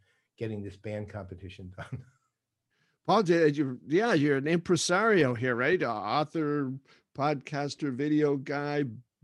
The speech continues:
Speaker 2: Billy, you know, Bill Graham coming back, uh, reincarnated here. That's wonderful.
Speaker 1: Well, I'll,
Speaker 2: Paul
Speaker 1: I gotta tell you one last thing. I'm sorry.
Speaker 2: Sure.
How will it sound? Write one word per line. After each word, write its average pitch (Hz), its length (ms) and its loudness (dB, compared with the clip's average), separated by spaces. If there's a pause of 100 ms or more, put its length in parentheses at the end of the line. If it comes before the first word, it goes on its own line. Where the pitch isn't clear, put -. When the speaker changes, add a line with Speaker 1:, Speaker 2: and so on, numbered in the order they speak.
(140)
Speaker 2:
Billy, 147 340 2 (260)
you 135 120 -6
know, 127 200 -6 (140)
Bill 147 180 0
Graham 143 480 0
coming 151 320 -4
back, 143 420 -4
uh, 127 120 -2
reincarnated 143 880 -2
here. 147 140 -4
That's 151 280 -6
wonderful. 135 640 -2
Speaker 1:
Well, 135 280 0
I'll, 147 240 2
Speaker 2:
Paul 120 100 -4
Speaker 1:
I 135 100 2
gotta 135 180 2
tell 147 120 0
you 131 80 4
one 123 180 -2
last 104 160 -6
thing. 107 100 -10
I'm 95 60 -10
sorry. 82 380 -16
Speaker 2:
Sure. 226 380 2